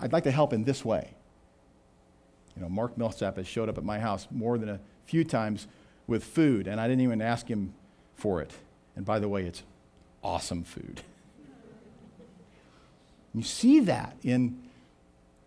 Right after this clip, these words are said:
that family group setting. I, I honestly have never heard,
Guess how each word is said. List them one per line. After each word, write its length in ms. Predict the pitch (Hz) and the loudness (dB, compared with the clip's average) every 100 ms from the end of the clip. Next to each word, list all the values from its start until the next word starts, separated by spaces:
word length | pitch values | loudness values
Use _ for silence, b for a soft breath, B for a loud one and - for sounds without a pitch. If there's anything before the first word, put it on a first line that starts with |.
| - | -12
that 160 | - - | -12 -12
family 380 | - 196 226 | -6 -2 0
group 240 | 185 175 - - | 4 2 0 -10
setting. 500 | - - 208 180 110 | -12 -4 -2 0 0
I, 300 | 101 143 156 | -2 -2 -4
I 40 | - | -4
honestly 540 | - 190 262 - 139 | 0 4 4 2 0
have 160 | 123 127 | 0 2
never 540 | 139 156 214 233 247 | 2 2 2 2 0
heard, 480 | 185 185 170 160 143 | -2 -4 -2 -2 -4